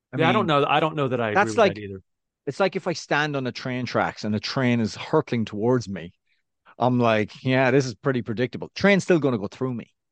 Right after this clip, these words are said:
Speaker 1: you know. <laughs> There, there can be, how do I stop the train?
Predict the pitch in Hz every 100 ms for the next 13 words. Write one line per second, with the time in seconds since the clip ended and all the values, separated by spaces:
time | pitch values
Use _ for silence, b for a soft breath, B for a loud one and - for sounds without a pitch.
0 | _ _ _ _ _ _ - 147 - -
1 | - - - 196 160 175 165 165 175 170
2 | 160 113 135 - _ _ _ 104 127 120
3 | 180 180 156 - 175 160 - 101 117 92
4 | 73